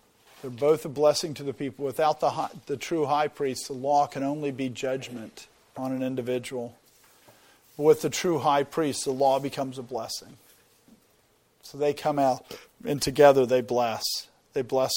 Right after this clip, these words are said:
the people. And it shows that Moses didn't lose his position. He was still a ruler of the people. Even as Aaron had become a ruler, the ecclesiastical government had now been separated from the civil government.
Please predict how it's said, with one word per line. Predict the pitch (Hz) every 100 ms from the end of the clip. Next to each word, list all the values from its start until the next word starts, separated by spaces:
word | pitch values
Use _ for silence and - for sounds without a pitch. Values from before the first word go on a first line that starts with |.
| -
the | 131
people. | 139 120 110 113 - _ _ _ _ _ _ _ _ -
And | 165
it | 139
shows | - 165 151
that | 156 147 147 -
Moses | 151 180 160 143
didn't | 175 151
lose | 147 160 160
his | 160 139
position. | 147 143 160 -
He | 143
was | 143 -
still | - 170 175
a |
ruler | 143 156 165 165
of | 151
the |
people. | 143 175 165 131 113 - _ - - - - - - - _
Even | 147 160 180
as | 156
Aaron | 170 175 175
had | 156 143
become | 147 165 165
a |
ruler, | 151 160 165 160 139
the | 143
ecclesiastical | 139 - 175 156 165 151 151 - 151 147
government | 131 139 139 135 131
had | 135
now | 135 131
been | 135 131
separated | - 139 - 135 127 120
from | - 127
the |
civil | 120 143 123
government. | 120 113 104 104 104